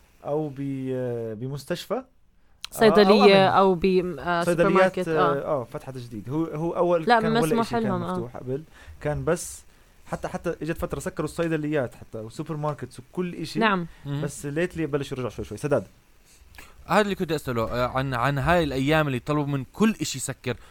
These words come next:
Speaker 3: مع، آه، يعني كمان المخابز ومنعوا ناس أصلًا يطلعوا برا بيوتهم، صح؟
Speaker 1: يا بس هم
Speaker 3: ولا
Speaker 1: اك-،
Speaker 3: لا؟
Speaker 1: هم اكتشفوا، آه، هلأ إحنا لهلأ ممنوع نطلع برا بيوتنا مثلًا برا هاي الأوقات.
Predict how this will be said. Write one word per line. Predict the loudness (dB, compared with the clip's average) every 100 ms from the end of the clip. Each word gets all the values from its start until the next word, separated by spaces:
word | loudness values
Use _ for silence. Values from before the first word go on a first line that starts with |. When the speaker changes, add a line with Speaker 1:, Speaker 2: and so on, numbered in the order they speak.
| -14 -2
Speaker 3:
مع، | -2
آه، | -2 -8 -8
يعني | -4 -4 -4 -4
كمان | 2 4 4
المخابز | 2 -2 -2 -2 -4 -6
ومنعوا | -6 -2 0 0
ناس | -4 -6
أصلًا | -10 -8 -8
يطلعوا | -4 -2 2
برا | 2 2
بيوتهم، | 0 2 0 -2 -12
صح؟ | -10 -12 -12 _ -20 -16 -8
Speaker 1:
يا | -6 -4
بس | -4 -4 -2
هم | 0
Speaker 3:
ولا | 4
Speaker 1:
اك-، |
Speaker 3:
لا؟ | 4 2
Speaker 1:
هم |
اكتشفوا، | -2 -4 -4 -4 0
آه، | 0 2
هلأ | -2 -4
إحنا | -6 -4
لهلأ | -2 -2 -2
ممنوع | 6 6
نطلع | 6 0
برا | 0
بيوتنا | -2 -4 -6
مثلًا | -6 -6 -4
برا | -4 -2
هاي | -4
الأوقات. | -4 -4 -6 -8